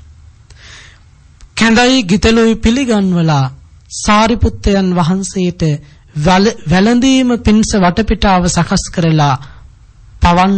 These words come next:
නත්තක් අරගෙන පවන් සරනවා. කාලෙකින් කාපු නැති කෑමක් මේ තමන්ට ලැබුණේ.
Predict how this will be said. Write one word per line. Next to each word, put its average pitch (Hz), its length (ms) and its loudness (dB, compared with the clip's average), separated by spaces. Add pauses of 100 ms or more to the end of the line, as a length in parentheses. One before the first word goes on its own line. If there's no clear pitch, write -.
(100)
නත්තක් 156 600 -4
අරගෙන 165 460 0
පවන් 170 380 0
සරනවා. - 480 -12 (2000)
කාලෙකින් 170 640 2
කාපු 165 340 -2
නැති 160 240 0
කෑමක් 165 500 0
මේ 180 300 0 (460)
තමන්ට 175 420 0
ලැබුණේ. 170 580 -2